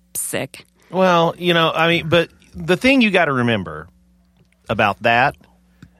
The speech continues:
Speaker 2: is that that is nothing new. You know, that what, what you, what you saw, what it makes you sick is something that has existed for time immemorial. It's just that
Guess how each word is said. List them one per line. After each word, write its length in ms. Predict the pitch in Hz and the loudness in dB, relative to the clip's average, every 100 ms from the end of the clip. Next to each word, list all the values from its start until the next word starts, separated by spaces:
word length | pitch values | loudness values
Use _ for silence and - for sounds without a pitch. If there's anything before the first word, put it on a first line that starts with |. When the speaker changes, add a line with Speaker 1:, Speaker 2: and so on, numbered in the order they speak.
| _ | _
Speaker 2:
is 180 | 110 98 | -10 -4
that 220 | 117 107 - _ - | 0 -2 -4 _ -20
that 460 | - 135 120 143 143 | -18 -6 0 2 2
is 140 | 117 95 | -2 -2
nothing 680 | 107 117 127 120 123 123 - _ - | -2 -2 -2 -4 -4 -8 -12 _ -10
new. 260 | 95 80 - - _ _ _ _ _ - | -8 -8 -14 -20 _ _ _ _ _ -4
You 120 | 107 | -2
know, 220 | 98 90 87 | -2 -4 -4
that 340 | 90 120 117 | 0 0 -2
what, 340 | 117 120 135 - | -4 0 0 -2
what 340 | 113 135 151 | -2 0 0
you, 360 | 147 143 143 139 | -4 -6 -4 -4
what 240 | 117 135 | -2 -2
you 240 | 151 156 151 | -2 -4 -4
saw, 540 | - 135 127 123 123 | 0 2 4 4 2
what 260 | 120 123 - - - _ | 2 0 0 -12 -20 _
it 180 | 131 - | -8 -4
makes 340 | 120 123 - 127 | 0 0 0 -2
you 80 | |
sick 540 | 113 - 160 120 104 - - - - - | -2 0 2 2 0 -6 -20 -20 -20 -4
is 200 | 120 113 | -2 0
something 440 | 135 123 120 120 | 0 0 0 2
that 140 | 113 101 | 2 0
has 180 | 104 98 | -2 -6
existed 760 | 95 92 135 - 135 131 127 - _ _ - - | -6 -4 -2 0 0 0 -2 -10 _ _ -20 -8
for 320 | 107 101 92 - | -4 -2 -4 -6
time 680 | - 147 147 139 135 131 - - | -2 0 2 2 2 0 -2 -4
immemorial. 600 | 139 143 135 127 107 82 - _ - _ _ _ _ | 0 2 4 2 2 -4 -14 _ -20 _ _ _ _
It's 180 | - 104 | -8 -4
just 260 | - 120 - | -2 -2 0
that 160 | 107 | -4